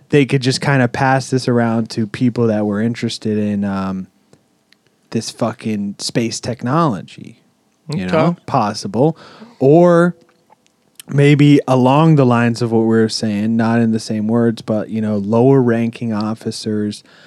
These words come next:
Speaker 1: uh, maybe just had an interest in U F Os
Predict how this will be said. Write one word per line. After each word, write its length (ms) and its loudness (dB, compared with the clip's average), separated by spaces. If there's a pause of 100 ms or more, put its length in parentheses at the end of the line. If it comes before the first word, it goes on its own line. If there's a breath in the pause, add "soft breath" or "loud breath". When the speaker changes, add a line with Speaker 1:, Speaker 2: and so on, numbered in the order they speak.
(200 soft breath)
Speaker 1:
uh, 200 -2
maybe 360 4
just 240 0
had 260 4
an 200 4
interest 540 0
in 140 0
U 220 2
F 200 -2
Os 400 2